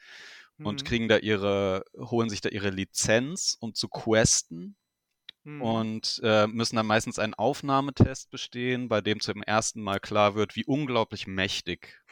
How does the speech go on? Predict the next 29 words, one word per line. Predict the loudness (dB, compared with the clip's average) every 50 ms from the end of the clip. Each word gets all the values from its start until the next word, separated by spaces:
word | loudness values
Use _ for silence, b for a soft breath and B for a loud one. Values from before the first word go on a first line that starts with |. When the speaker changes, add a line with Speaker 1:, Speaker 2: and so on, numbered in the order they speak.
| -20 -18 -14
Speaker 1:
sie | -10 -10 -8
sind. | -8 -6 -8 -8 -8 -8 -12 -12 -12 -12 -12 -12
Speaker 2:
<laughs> | _ -12 -12 -12 -12 -12 -14 -12 -12 -12 -12 -12 _ -6
Speaker 1:
Also, | -4 -4 -4 -2 -2 0 0 2 0 0 -2 -4 -2
ein | 0 2 2 2 0
Klischee | -2 -2 -2 0 0 2 4 4 4 4
ist | 4 2 0 -2 -2
zum | -4 -4 -2 2
Beispiel, | 4 4 4 2 0 -2 -2 0 2 2 2 0 0
dass, | 0 0 2 2 2 2 2 2 0 -4 -6 _
äh, | -14 -18 -18 _
die | _ -4 -4 -4
magische | 0 2 4 4 6 4 4 0 -2 -2 -2 -4
Kraft | -4 -2 2 4 4 4 4 0 -8 -12 -10
oder | -4 -2 0 0 0
daran | 0 0 2 2 2 0
gemessen | 0 2 2 2 2 2 0 -2 -2
wird, | -4 -4 -4 -4
dass | -4 -4 -4
sie | -4 -4
irgendwie | -6 -6 -6 -6 -6
die | -4 -4
Hand | -2 0 0 0 0 -2 -6
auf | -10 -10 -10
'ne | -12 -10
Kugel | -6 -4 -4 -4 -2 -2 -2 -2 -2
legen | -2 -2 -2 -4 -4 -6 -10 -10
oder | -12 -8 -4 -4 -2 -2
sowas. | -2 -2 -2 -2 -2 -2 -4 -8 B